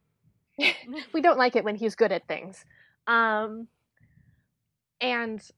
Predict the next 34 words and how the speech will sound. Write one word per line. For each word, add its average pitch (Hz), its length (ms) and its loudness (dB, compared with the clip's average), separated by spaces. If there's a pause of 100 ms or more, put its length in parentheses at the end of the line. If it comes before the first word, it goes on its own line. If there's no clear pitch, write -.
(640)
yeah, 277 100 6
so 233 120 -2
I 233 60 2
think 294 180 -6
he's 294 140 -4
got 240 160 2
a, 185 220 0
a 214 80 -8
Hufflepuff 247 400 -2
secondary 185 460 -8
model 175 240 -6
he's 202 140 -8
been 185 200 -8 (380)
leaning 226 400 -2
on 180 100 -4
investing 185 560 -6
a 185 40 -4
lot 175 160 -2
of 185 120 -4
his 185 200 -14
Slytherin 185 280 -6
energy 190 380 -8
into, 196 400 -12 (400)
and 202 200 -8
that's 190 300 2
one 196 140 -2
of 180 80 -8
the 180 60 -10
things 185 440 -10
that - 200 -8
Nihu 190 260 -10
Singh 180 280 -8
just - 180 -12
strips - 720 -10